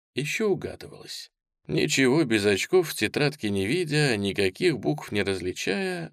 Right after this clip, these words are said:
Алевтина Андреевна всё же вспоминала кое-что из написанного. И от себя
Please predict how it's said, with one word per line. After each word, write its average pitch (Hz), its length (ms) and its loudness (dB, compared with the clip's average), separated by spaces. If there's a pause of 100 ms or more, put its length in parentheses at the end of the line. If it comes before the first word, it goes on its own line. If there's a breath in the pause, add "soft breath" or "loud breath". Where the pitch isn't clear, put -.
Алевтина 160 600 2
Андреевна 143 720 4
всё 196 240 -2
же 180 80 0
вспоминала 139 920 2
кое-что 98 580 0
из 95 160 0
написанного. 82 840 -6 (640)
И - 80 -2
от 202 200 2
себя 101 580 2